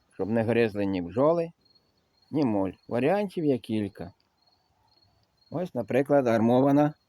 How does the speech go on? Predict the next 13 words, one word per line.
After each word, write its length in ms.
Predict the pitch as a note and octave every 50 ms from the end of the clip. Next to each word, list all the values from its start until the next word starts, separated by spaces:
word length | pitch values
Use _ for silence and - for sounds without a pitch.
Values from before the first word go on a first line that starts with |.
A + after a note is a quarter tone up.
| _ _ _
плівка. 580 | - B2 C3 C3+ B2+ A#2 G#2+ - C3 B2 A#2+ A#2 - _ _ _ _ _ _ _ _ _ _ _ _ _ _ _ _ _ _ _ _ _ _ _ _ _ _ _ _ _ _ _ _ _ _
На 160 | - A#2 A2+ A#2+
жаль, 280 | D3 F3+ G3 G3+ F#3+
вона 440 | E3+ C#3+ C3 B2+ C3+ C#3 D#3+ E3 C#3+ - _ _ _ _ _ _ _ _ _
стовбурчиться, 920 | _ _ - E3 D3+ A#2+ B2+ D3 D3 B2+ B2 - C#3 C3 - - A#2+ A2+ A2+ - _ _ _ _ _ _ _ _ _ _ _ _ _ _ _ _ _ _ _ _ _ _ _ _ _ _ _ _
повітря 560 | - D3+ E3 D#3+ D3 D#3 D#3 C3 C#3+ C#3+ C#3 C3+
не 120 | C3 C3
вдавлюється. 840 | B2+ A#2+ B2+ B2 A#2+ A#2 A2+ A2 G#2+ G#2+ G#2 G#2 - - - G2+ G#2+ _ _ _ _ _ _ _ _ _ _ _ _ _ _ _ _ _ _ _ _ _ _ _ _ _ _ _
Це, 200 | - F#3+ G#3 A3+
ой, 160 | A3 G#3+ F3+
да, 320 | C3+ C#3 D3+ F3 G3+ F#3+ - _ _ _ _ _ _ _ _ _ _ _ _ _ _ _ _ _ _ _ _ _ _ _ _ _ _ _ _ _ _ _
кращий 580 | - A#2+ D3 D#3 D3+ D3 C3+ C#3 - C3 C3
варіант. 600 | C3 C3 C3 B2 B2 A#2+ A#2 A#2 A#2 G#2+ A2 A2+